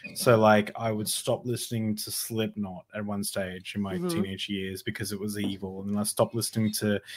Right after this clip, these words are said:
Speaker 1: eventually I stopped listening to all Christian music. I stopped swearing, and I started, like, moving away from that. Um, like, moving away, like, I started moving in a certain direction.
Speaker 2: Mm-hmm.
Speaker 1: Um, and, but it took a while for me to learn things, and, and, you know, like, new Christians are the same. We, we,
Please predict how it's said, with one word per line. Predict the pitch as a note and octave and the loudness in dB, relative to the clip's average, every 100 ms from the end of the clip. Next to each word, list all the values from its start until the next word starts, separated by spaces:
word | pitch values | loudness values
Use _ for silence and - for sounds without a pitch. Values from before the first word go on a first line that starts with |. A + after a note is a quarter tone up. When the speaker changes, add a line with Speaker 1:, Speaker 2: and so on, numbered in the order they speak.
| - - - - | -14 -18 -8 6
Speaker 1:
eventually | C#3 C3+ C#3 | 8 10 8
I | |
stopped | B2+ | 6
listening | B2+ B2+ A#2+ | 0 2 4
to | |
all | B2+ | 6
Christian | B2+ - A#2 - A2+ A2 | 6 4 4 4 4 4
music. | G#2+ G#2 G#2 | 4 2 -2
I | |
stopped | A2+ A#2+ | -6 -4
swearing, | - B2+ B2 B2 A#2 A2 G#2 | -2 4 8 10 8 6 4
and | G#2+ | 2
I | A2 | 2
started, | - C3 A#2+ A#2 | 4 4 4 2
like, | A2+ A2 | 2 2
moving | A#2+ A#2+ B2 B2 B2 | 4 4 6 4 2
away | A#2 G#2+ C3 | 2 2 0
from | - A2 | 0 -2
that. | G#2 G2 G2 _ - | -2 -4 -6 _ -6
Um, | A#2 A2 G#2 G#2 G2+ G2 | -2 0 0 0 -2 -4
like, | A#2 | -4
moving | A2+ A#2+ A#2 G#2+ | 0 2 2 2
away, | G#2+ A#2+ A2+ | 2 0 0
like, | A#2 | -6
I | A2 | 2
started | B2+ A2 | 4 6
moving | A2+ B2+ B2+ A#2+ | 6 6 6 2
in | A2 | 0
a | |
certain | - A2 G#2+ | -2 -2 -2
direction. | G#2 A2 B2 - G2+ G2 F3 | 0 0 2 -2 -2 -2 0
Speaker 2:
Mm-hmm. | E3+ F3 D#4+ - - | 0 -2 -4 -10 -4
Speaker 1:
Um, | A#2+ A2+ A2 G#2+ G#2 - | 4 6 8 6 4 2
and, | B2 | 2
but | A#2 | 2
it | A2+ | 0
took | - | 2
a | C3 | 2
while | G#2+ A2+ C3+ | 8 10 12
for | C#3 A#2+ | 10 2
me | |
to | G#2 | -2
learn | G2+ C3+ G3 | 2 4 4
things, | G3 G2 F#2+ - | 4 -6 -6 -2
and, | G#2 G#2 | -2 -2
and, | A2+ A2 G#2 | -6 -8 -6
you | |
know, | G#2+ G#2 G#2+ | -6 -4 -4
like, | G#2+ - | -6 -2
new | A#2 B2 | 4 4
Christians | B2 A#2+ - A2 G#2 | 4 -4 -4 -6 -8
are | |
the | - | -8
same. | - C3 B2+ A2 | 2 4 4 2
We, | G#2+ - | -2 -4
we, | F2 | -14